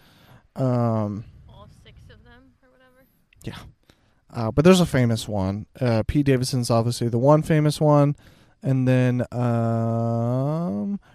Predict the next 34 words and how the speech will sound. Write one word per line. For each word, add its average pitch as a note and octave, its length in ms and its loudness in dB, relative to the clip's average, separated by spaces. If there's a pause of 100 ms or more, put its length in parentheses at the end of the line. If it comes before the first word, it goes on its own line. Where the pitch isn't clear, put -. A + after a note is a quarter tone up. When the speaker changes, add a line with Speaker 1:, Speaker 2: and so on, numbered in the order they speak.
(120)
Speaker 1:
Rachel D3 720 6
Sennott, A#2+ 640 -4 (640)
which - 280 -2
is A#2+ 640 0
the B2+ 260 -2
really A#2+ 360 2
annoying A#2 320 0
white A2 200 -2
girl. G#2 320 -4 (440)
Speaker 2:
I, C#4 160 -16 (280)
she D4+ 100 -20
was D4 100 -20
my D4+ 160 -20
favorite. - 400 -20 (100)
Speaker 1:
Oh, B2+ 180 2
my A2 200 -4
God. A2 400 -8 (480)
Speaker 2:
<laughs> - 480 -20
Speaker 1:
I D3+ 100 0
don't E3+ 100 2
know E3+ 60 2
if D#3 80 -2
you D#3 60 -2
guys D3+ 200 6
heard D3 120 6
that, C3 140 4
but B2+ 100 -2
Tristan D3 320 -2
said B2+ 240 0
that A2+ 140 -4
that A#2+ 160 2
was A#2 120 -4
her B2 100 -8
favorite. G#2 500 -6